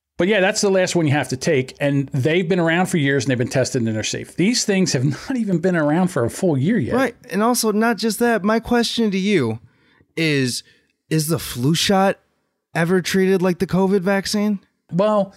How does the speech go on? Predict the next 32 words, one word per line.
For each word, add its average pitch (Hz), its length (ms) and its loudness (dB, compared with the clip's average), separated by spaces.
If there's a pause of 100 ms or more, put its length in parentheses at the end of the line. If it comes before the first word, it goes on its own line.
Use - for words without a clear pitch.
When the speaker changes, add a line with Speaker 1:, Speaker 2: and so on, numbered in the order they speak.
(200)
Speaker 1:
I 156 80 0
understand 214 380 0
people 185 240 0
are 156 80 2
dying 147 460 2
from 131 220 0
the 120 80 2
vaccine. 107 680 -4 (360)
Uh, 139 120 0
not 143 200 2
<laughs> 127 380 -2
dying 104 240 -4
from 98 140 -8
the 95 60 -8
vaccine. 110 400 -4
Well, 156 220 2
I 156 120 2
understand 196 440 0
that 202 100 0
people 180 220 0
are 202 140 2
dying 196 320 2
from 196 120 2
the 175 60 2
Speaker 2:
Yeah, 285 160 6
Speaker 1:
vaccine. 160 320 2
Speaker 2:
on, 131 60 2
on 202 140 2
both 214 260 2
fucking 208 320 -2
sides. - 360 -6 (160)
Speaker 1:
Right. 139 260 -4